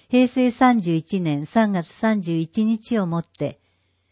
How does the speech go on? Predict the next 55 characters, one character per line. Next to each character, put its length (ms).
ま 120
た 160
は 220
予 160
算 240
が 140
な 140
く 100
な 140
り 120
次 240
第、 300
終 320
了 180
と 140
な 140
り 100
ま 160
す。 240
補 180
助 140
対 280
象 240
者 160
の 100
皆 240
さ 220
ん 100
は、 220
早 240
め 120
の 100
申 280
請 280
を 100
お 80
願 300
い 60
し 160
ま 180
す。 220
対 240
象 180
地 220
域 240
や 280
予 200
算 260
の 140
執 240
行 180
状 200
況 220
等 300
は、 240